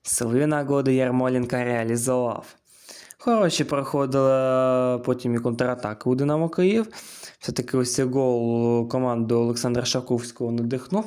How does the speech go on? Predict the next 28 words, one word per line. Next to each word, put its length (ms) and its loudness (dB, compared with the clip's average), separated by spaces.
але 260 -2
криворізький 800 -4
Кривбас 600 -2
команди 460 -2
Юрія 420 -4
Вернедума 600 -4
не 120 -2
здається. 680 -6
Перший 440 2
тайм 160 2
завершиться, 680 0
на 80 2
другий 340 0
тайм 240 -2
Вакулко, 840 0
Домбазі, 960 -2
Бандейра, 720 -2
Каменський 760 -4
вийде 380 -6
ці 220 -8
у 40 -10
Кривбаса, 760 -6
відповідно. 720 -8
«Динамо 400 -8
Київ», 340 -10
Піхальонок, 680 -4
Біловаров, 560 -2
Герера, 520 -2